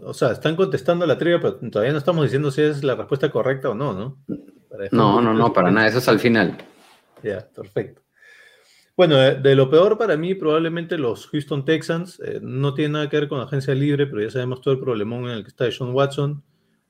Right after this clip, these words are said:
Speaker 1: A mí personalmente m-, me generó un poquito de suspicacia el, el momento en el que salieron todas las denuncias, que justo cuando está esta controversia con el equipo,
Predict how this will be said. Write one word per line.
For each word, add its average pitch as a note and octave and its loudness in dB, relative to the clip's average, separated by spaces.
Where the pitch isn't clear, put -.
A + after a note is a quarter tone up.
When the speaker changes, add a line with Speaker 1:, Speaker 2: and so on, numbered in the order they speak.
Speaker 1:
A A2+ -6
mí D3 2
personalmente D3 0
m-, C3+ -4
me D3 -16
generó C#3 2
un - 4
poquito D#3 -2
de C#3+ 4
suspicacia C#3 0
el, A2 -4
el A2+ -8
momento D3+ 0
en G#2+ -6
el G2+ -10
que G#2 -12
salieron C3+ -2
todas C#3 0
las A#2+ 0
denuncias, C3 -6
que A2 -12
justo - -6
cuando G2+ -8
está B2 -12
esta C3 -10
controversia A#2 -8
con A2+ -12
el G2 -12
equipo, C3 -12